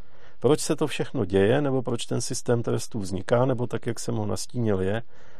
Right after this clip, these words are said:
aby bylo bezpečněji. Jo?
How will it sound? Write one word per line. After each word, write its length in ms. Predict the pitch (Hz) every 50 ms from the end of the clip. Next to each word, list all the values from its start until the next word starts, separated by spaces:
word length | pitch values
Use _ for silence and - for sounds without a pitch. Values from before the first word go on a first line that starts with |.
| - -
aby 340 | - 107 113 131 143 147 147
bylo 300 | 123 107 107 113 117 110
bezpečněji. 800 | 98 92 - - - 98 92 - - - 95 92 87 82 - - - - - - - - - - - - - - - - -
Jo? 220 | 98 101 123